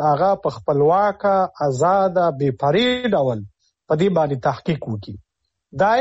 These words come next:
هم د وطن په ګټه باندې دي چې که چیرته د کابل جلال آباد دویم سړک جوړیږي او یو ژورنالیست ته اجازه ورکول شي او له دوی وپوښتي چې په څلورویشت ساعتونو کې لږ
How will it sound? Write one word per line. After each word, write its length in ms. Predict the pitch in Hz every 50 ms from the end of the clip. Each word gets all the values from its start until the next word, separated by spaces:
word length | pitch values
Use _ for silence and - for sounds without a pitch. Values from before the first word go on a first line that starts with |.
| 285
هم 140 | 302 311 294
د 40 | 262
وطن 380 | 269 233 220 220 - 220 220 202
په 100 | 214 202
ګټه 280 | 180 196 202 196 202
باندې 320 | 175 180 175 170 165 160 165
دي 140 | 151 160 156
چې 120 | 135 - 147
که 120 | - 160
چیرته 340 | 147 - 190 190 185 - 180
د 80 | 165
کابل 360 | 160 - 165 160 151 156 190 190
جلال 280 | 160 180 165 160 156
آباد 240 | 156 147 170 175 175 160 143
دویم 300 | 156 170 180 196 196 - _ _ _ _ -
سړک 300 | - - 160 170 196 180 151 127
جوړیږي 520 | 147 156 160 180 208 226 196 143 120 113 120 120 _ _ _ _ _ _ _ _ _ _ -
او 220 | 165 170 170 165
یو 160 | 165 165 156
ژورنالیست 540 | 147 151 156 151 156 156 165 190 202 - -
ته 80 | - 190
اجازه 360 | 185 156 170 170 160 160 185
ورکول 460 | 180 208 233 240 - 214 190 180 175
شي 180 | 156 - - 175
او 100 | 160 151
له 120 | 151 160
دوی 220 | 156 151 180 180
وپوښتي 560 | 180 190 240 277 - 254 220 - - - 202 180
چې 160 | - - 180 165 - -
په 180 | 165 151 143 131 -
څلورویشت 460 | 160 151 160 190 208 196 190 185 -
ساعتونو 440 | - - 170 160 - - 180 175 175
کې 180 | 165 - - 156 147
لږ 100 | 170 175